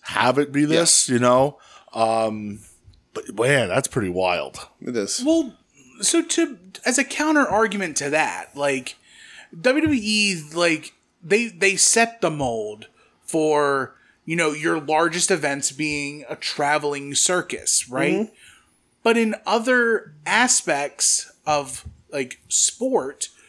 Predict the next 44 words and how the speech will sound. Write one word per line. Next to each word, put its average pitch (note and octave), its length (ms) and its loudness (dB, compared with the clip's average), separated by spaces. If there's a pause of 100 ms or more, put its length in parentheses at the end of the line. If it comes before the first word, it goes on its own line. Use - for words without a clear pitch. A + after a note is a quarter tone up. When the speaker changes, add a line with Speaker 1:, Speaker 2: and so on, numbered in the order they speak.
(160)
Speaker 3:
where E3 160 0
Speaker 2:
Yeah. E3 60 -6
Speaker 3:
Tony F3+ 280 -2
Khan D#3+ 320 0
has D3 360 0
more D3+ 440 -2
of C3+ 160 -2
his, C3 440 -4 (220)
his B2+ 140 -10
brain, F3+ 580 0
Speaker 2:
Mm-hmm. C#3 260 -10
Speaker 3:
like, D3+ 320 -2 (1600)
I, D3 100 -6 (160)
I A#3 120 4
immediately, A#3 440 2
the F3 300 -4
first B3+ 280 2
thing G#3+ 180 2
that F#3 80 4
I F3+ 40 2
can F3+ 120 -4
think E3+ 180 -2
of E3 80 0
that's D#3 180 0
like D#3 140 0
a, D3 380 -2
a, D3+ 40 -2
a D#3 40 -2
direct F3 300 0
correlation, D3 560 -2
and G3 100 -2
it A3 140 2
maybe C#4 260 4
isn't F#3 200 2
the F3 60 -2
most D3+ 200 0
popular D#3+ 400 0
sport C#3+ 280 -2
in B2 40 -6
the A#2 60 -6
world, F3+ 340 0 (340)
but B2+ 160 -10
nascar. D#3 600 -2 (460)
Speaker 2:
Yeah. A2 200 -8